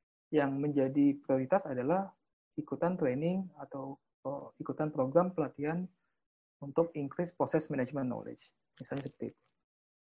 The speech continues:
Sedangkan yang mungkin yang lain, eh, Mbak Anita, misalnya Mbak Anita mungkin dia lebih fokus, eh,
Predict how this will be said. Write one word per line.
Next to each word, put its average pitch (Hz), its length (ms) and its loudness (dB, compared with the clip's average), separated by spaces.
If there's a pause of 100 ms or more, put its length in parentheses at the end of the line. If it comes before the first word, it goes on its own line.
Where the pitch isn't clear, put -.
(520)
Sedangkan 135 480 4
yang 156 160 6
mungkin 214 240 8
yang 160 160 6
lain, 196 480 10 (560)
eh, 131 520 0 (280)
Mbak 151 240 8
Anita, 135 480 8
misalnya 170 260 2
Mbak 135 220 6
Anita 123 320 0
mungkin 165 320 0
dia 202 80 4
lebih 139 240 2
fokus, - 480 -4 (640)
eh, 139 220 -6